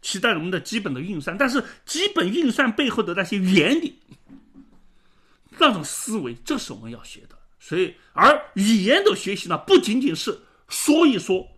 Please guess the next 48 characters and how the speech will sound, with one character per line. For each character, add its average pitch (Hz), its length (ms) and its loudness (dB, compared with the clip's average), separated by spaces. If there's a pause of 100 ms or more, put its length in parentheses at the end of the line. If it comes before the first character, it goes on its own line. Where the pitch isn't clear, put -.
(260)
语 156 280 -6
言 147 160 -6
本 107 120 -12
身， - 160 -16
而 214 100 4
且 214 100 -4
它 - 140 -6
是 233 140 -6
一 196 40 -6
个 202 120 -4
体 156 400 -8
验， 247 300 -2 (1200)
它 269 160 2
是 285 140 0
个 247 100 0
生 392 400 4
命 320 140 6
的 226 120 6
体 - 360 -10
验， 135 260 -6
你 139 60 -6
的 151 160 -4
意 294 280 -2
识 156 160 -8
的 165 120 -8
体 - 220 -16
验， 117 220 -20 (880)
对 143 80 -6
吧？ 131 100 -4
比 - 100 -2
如 196 80 4
说 233 120 -2
我 175 140 -2
在 247 100 0
对 320 300 2
照 269 140 6
着 262 100 2
英 254 180 4
文 247 160 2
给 196 80 0
大 226 140 -2
家 220 140 0
讲 185 240 -4
的 170 80 -8
过 196 120 -4
程 185 160 -6
当 180 140 -6
中， 185 160 -8